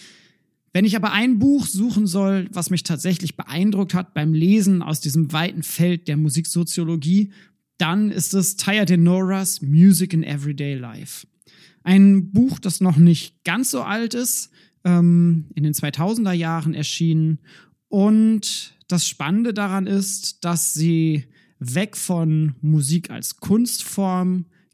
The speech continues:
geht, Musik nicht unbedingt als eine Art von Volkstradition oder so etwas betrachtet, sondern als das,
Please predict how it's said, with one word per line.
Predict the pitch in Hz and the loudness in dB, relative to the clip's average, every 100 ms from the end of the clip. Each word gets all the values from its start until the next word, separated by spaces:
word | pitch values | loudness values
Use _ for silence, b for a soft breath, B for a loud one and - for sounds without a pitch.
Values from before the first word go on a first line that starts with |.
| - | -6
geht, | 170 175 170 170 - B B B _ | -2 0 0 -2 -8 B B B _
Musik | 170 165 220 208 | 2 4 0 0
nicht | 226 - | -2 0
unbedingt | 226 202 185 | 0 2 0
als | 170 | -2
eine | 143 151 160 | -4 -4 -4
Art | 156 165 - | -4 -8 -4
von | 160 | -6
Volkstradition | 135 - 208 202 - 180 165 156 - 170 175 | -4 -4 -4 -4 -6 -4 -4 -6 -4 -2 -2
oder | 180 165 | -2 -4
so | 147 | -4
etwas | 156 156 156 | -4 -6 -8
betrachtet, | 175 - 170 - 180 - B B | -8 -8 -10 -6 -8 -8 B B
sondern | - 185 220 233 | -6 -2 -2 -2
als | 196 190 - | -4 -6 -4
das, | 160 208 - - | -6 -6 -6 -8